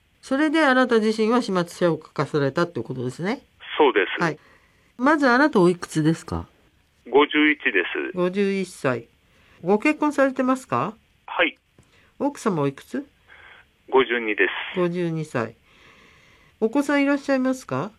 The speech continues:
Speaker 2: はいないです。
Speaker 1: いらっしゃらない。ご結婚何年目？
Speaker 2: 二十三年です。
Speaker 1: 二十三年目。で、あなたは会社の正社員？
Speaker 2: 正社員です。
Speaker 1: はい。で、奥様は？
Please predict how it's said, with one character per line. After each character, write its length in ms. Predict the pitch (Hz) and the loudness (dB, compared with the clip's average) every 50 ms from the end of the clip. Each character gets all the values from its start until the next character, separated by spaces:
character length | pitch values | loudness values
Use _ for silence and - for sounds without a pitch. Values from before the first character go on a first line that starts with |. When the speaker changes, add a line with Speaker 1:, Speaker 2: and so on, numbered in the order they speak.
| _ _ | _ _
Speaker 2:
は 400 | - 147 160 165 165 165 156 156 147 | 0 2 4 4 4 2 0 -2 -4
い 140 | - 139 147 | -4 -4 0
な 140 | 143 127 | 0 0
い 80 | 104 87 | 0 0
で 120 | 78 71 - - - - - - - - _ _ - | -2 -4 -6 -8 -14 -16 -16 -18 -18 -20 _ _ -10
す。 40 | 190 | -6
Speaker 1:
い 40 | |
ら 100 | 185 190 | -4 -4
っ 20 | 196 | -2
し 120 | 202 - | -2 -2
ゃ 40 | 170 | -2
ら 60 | 156 | -2
な 140 | 143 117 101 | -2 -6 -8
い。 100 | 107 - _ _ _ _ _ _ _ _ - - - _ | -10 -14 _ _ _ _ _ _ _ _ -20 -20 -14 _
ご 140 | - 240 247 | -2 -2 0
結 200 | 247 302 311 311 | 2 0 -2 0
婚 160 | - 320 302 | 0 0 0
何 180 | 285 285 285 269 | 2 0 0 2
年 160 | 269 277 262 | 0 0 0
目？ 200 | 254 254 269 311 - _ _ _ _ _ - _ _ - - - - - - - - - - - _ _ _ _ _ _ _ _ _ | 0 0 -2 -4 -6 _ _ _ _ _ -20 _ _ -20 -20 -20 -20 -20 -20 -20 -20 -20 -20 -20 _ _ _ _ _ _ _ _ _
Speaker 2:
二 220 | - 143 165 170 131 | -2 0 0 0 0
十 300 | 120 117 110 95 87 80 - - | 0 0 0 0 -2 -4 -6 -4
三 240 | - 104 104 104 104 | -2 -2 -2 -2 -2
年 240 | 101 98 98 92 87 | -2 -2 -4 -2 0
で 100 | - - | 0 2
す。 60 | 208 | 2
Speaker 1:
二 140 | 214 208 190 | 2 0 0
十 220 | 180 170 156 156 | -2 -2 -2 -4
三 280 | - - 156 151 147 147 | -4 -4 -4 -4 -4 -4
年 260 | 143 139 131 127 123 | -4 -4 -4 -6 -6
目。 180 | 120 110 110 - _ - _ _ _ _ _ _ _ _ _ _ _ _ _ _ _ _ _ - | -6 -8 -10 -12 _ -20 _ _ _ _ _ _ _ _ _ _ _ _ _ _ _ _ _ -4
で、 300 | 220 233 247 247 233 233 - - | 0 2 2 2 2 0 -2 -2
あ 100 | - 247 | 0 2
な 120 | 302 320 | 2 2
た 220 | 311 320 - 277 277 | 2 2 4 4 6
は 240 | 269 247 233 214 - | 6 6 4 2 0
会 260 | - - - 262 277 | -2 0 2 2 4
社 140 | 269 285 269 | 4 2 2
の 100 | 262 247 | 2 2
正 160 | - 262 240 | 4 4 4
社 160 | 240 240 208 | 4 4 2
員？ 220 | 180 147 123 - _ _ _ - - - _ - - - | 2 0 -2 -8 _ _ _ -20 -20 -20 _ -14 -6 0
Speaker 2:
正 140 | - 170 160 - | 0 2 2 2
社 120 | - 143 | 0 -2
員 160 | 135 127 101 80 | -2 -4 -6 -8
で 100 | 73 76 | -10 -10
す。 340 | - - - - - - | -10 -12 -18 -12 -4 -2
Speaker 1:
は 100 | 175 156 | -2 -2
い。 100 | 127 - - - _ _ _ _ _ _ _ _ _ _ _ - | -2 -4 -8 -20 _ _ _ _ _ _ _ _ _ _ _ -4
で、 280 | 220 247 247 240 226 - _ - | 0 2 2 2 0 -2 _ -4
奥 200 | 226 277 311 - | -2 -2 -2 -2
様 320 | - - 190 165 147 139 | 0 0 2 2 2 2
は？ 240 | 131 123 120 120 - | 2 0 -2 -4 -10